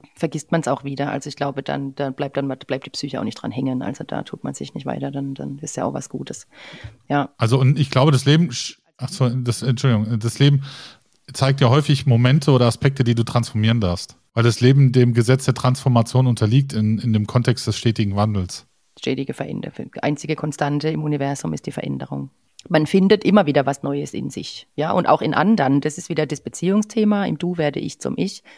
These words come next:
Speaker 1: Nur durch den Kontakt mit anderen lernt man was über sich und merkt, ah, das tut mir jetzt gut, das tut mir nicht gut, damit fühle ich mich wohl, damit fühle ich mich nicht wohl, ja, so und so und so. Mir fällt noch was ganz Wichtiges ein zum Thema Suchen und Finden.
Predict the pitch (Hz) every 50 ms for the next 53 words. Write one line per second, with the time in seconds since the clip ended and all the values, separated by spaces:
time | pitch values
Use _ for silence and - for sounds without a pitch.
0 | _ - - 175 160 170 170 165 - 160 151 - 147 151 - 170 - - 175 156
1 | - - 139 143 139 151 156 160 156 - - - - - - - 147 - - 143
2 | 143 120 135 - - - - - - - - - - - _ _ - - - -
3 | - - - - 165 156 147 143 139 135 - - - 185 180 175 175 175 156 -
4 | - 139 - 147 147 160 - - 220 220 220 208 208 - - 170 - - 165 170
5 | 170 - - - 175 156 139 131 135 135 - - 147 147 147 156 - - 214 208
6 | 208 214 185 175 160 165 - - 165 156 165 165 160 170 165 - 156 156 156 156
7 | 151 - 175 - _ - - 156 147 - - _ _ _ _ _ _ - _ _
8 | _ _ - - 147 151 139 143 139 135 135 - 143 131 - _ _ _ _ _
9 | _ _ _ _ _ _ _ _ _ _ _ _ _ _ _ _ _ _ _ _
10 | _ _ _ _ _ _ _ _ _ _ _ - - - 190 208 - 226 220 -
11 | 208 202 - 170 180 - 170 170 - 175 175 - 190 185 190 - 190 180 175 -
12 | 170 175 - 175 165 160 160 143 185 196 220 226 - 160 165 - - 175 170 185
13 | 208 - 269 294